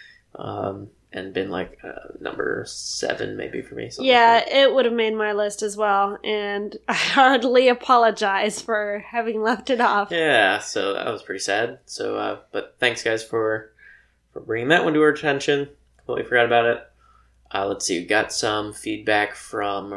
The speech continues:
Speaker 1: Randall, our friend Randall, about, uh, the cartoon theme songs, and he put his own list up of, uh, ones that we should check out. Some of 'em,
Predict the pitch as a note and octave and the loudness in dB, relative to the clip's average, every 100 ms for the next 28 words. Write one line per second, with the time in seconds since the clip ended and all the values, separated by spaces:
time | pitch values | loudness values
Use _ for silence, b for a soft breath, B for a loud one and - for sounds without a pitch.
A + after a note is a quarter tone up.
0 | - - A2 A2+ C#3 D3+ F3+ - _ _ | -12 -8 -4 -2 -2 -4 -6 -12 _ _
1 | _ _ _ _ _ - A2 G#2 - - | _ _ _ _ _ -12 -10 -10 -8 -6
2 | - C#3 C#3+ C#3 C#3+ C#3 A2 G#2+ A2 G#2+ | 0 2 2 2 2 2 -2 -2 0 0
3 | G#2+ - - A#2 A2+ A2+ A2+ A#2 B2 A2+ | -2 -4 -8 -2 0 0 -2 -2 -2 -6
4 | A#2 A2+ - A2 A2 A2 - b b b | -6 -4 0 0 -2 -6 -14 b b b
5 | b b - D3 D3 D#3+ C3+ C#3 C#3 C#3 | b b -8 -6 2 4 6 6 6 2
6 | C3+ C#3 C3 C3 - _ _ _ _ _ | 2 2 2 2 -8 _ _ _ _ _
7 | _ _ - G#2 G#2 G#2 G#2 G#2 G#2 - | _ _ -12 -6 -4 -6 -2 0 2 0
8 | G#2+ A2+ _ - A#2 A2 A#2 A#2 A2+ A#2 | -2 -6 _ -6 -6 -4 -4 -6 -2 0
9 | A#2 A2+ - - D3 D#3 D#3 D#3 D3 | 4 2 2 -4 -4 -2 -2 -4 -8